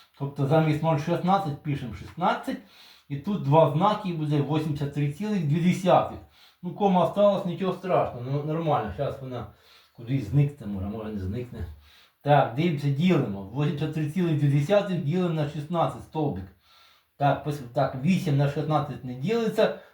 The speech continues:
хоча скорочується. Нам важливо, щоб націло було. Нам не потрібні нам дроби. Так, вісімдесят три. О, вісімдесят три вже можна поділити.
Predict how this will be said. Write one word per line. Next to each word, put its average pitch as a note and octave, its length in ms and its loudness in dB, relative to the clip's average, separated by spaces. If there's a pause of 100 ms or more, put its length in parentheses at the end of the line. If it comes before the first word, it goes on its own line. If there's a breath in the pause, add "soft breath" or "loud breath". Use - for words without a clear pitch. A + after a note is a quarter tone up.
хоча F#3 340 -2
скорочується. F#3 960 -2 (280 loud breath)
Нам E3 300 4
важливо, E3 380 4
щоб D#3 180 -2
націло B2+ 500 0
було. F#2 320 -8 (380)
Нам B2 280 -10
не B2 80 -10
потрібні C#3+ 380 0
нам G#2 180 -2
дроби. G2 340 -4 (640 soft breath)
Так, C3 300 0 (280)
вісімдесят F3 440 2
три. D#3 360 2
О, B2+ 300 2
вісімдесят D3 380 0
три F#3+ 180 -2
вже F3 120 4
можна D3+ 320 6
поділити. B2 500 -4